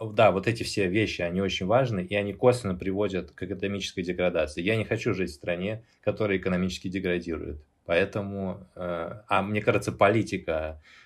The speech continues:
э, уже десятилетняя политика на-, нашего, э, нашей информационной автократии приводит именно к экономической стагнации,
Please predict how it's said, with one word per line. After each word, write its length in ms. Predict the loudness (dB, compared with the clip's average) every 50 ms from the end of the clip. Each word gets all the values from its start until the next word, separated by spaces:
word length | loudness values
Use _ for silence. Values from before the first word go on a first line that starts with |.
| _ _ _ _ _ -20 _ _
э, 320 | -10 -10 -8 -8 -10 -12 -12 -12
уже 340 | -8 -8 -4 0 0 0
десятилетняя 680 | 0 -2 -4 -6 -2 0 2 2 2 2 0 -2 -4 0
политика 640 | 2 2 2 2 -2 -6 -10 -6 -4 -4 -2 -2 -4 -4
на-, 240 | -4 -4 -4 -4 -2 -2
нашего, 460 | -2 -2 -2 -2 -6 -6 -4 -2 -2 -2 -4 -6 -6 -6 -6 -8 -8 -10
э, 120 | -12 -14 -8
нашей 280 | -6 -6 -6 -6 -8 -8
информационной 580 | -8 -6 -4 -4 -4 -4 -2 -2 -2 0 -2 -4
автократии 580 | -2 2 0 2 4 6 4 4 4 4 -2
приводит 520 | -2 -2 -2 0 0 0 -2 -2 -4 -2 -2
именно 540 | 0 0 0 -2 -2 -4 -6 -6 -8 -10 -10
к 80 | -10 -10
экономической 540 | -6 -4 -2 0 0 0 -2 -4 -6 -10 -12
стагнации, 800 | -4 -2 -2 -2 -2 -2 -4 -4 -6 -8 -10 -14 -14 -14 -16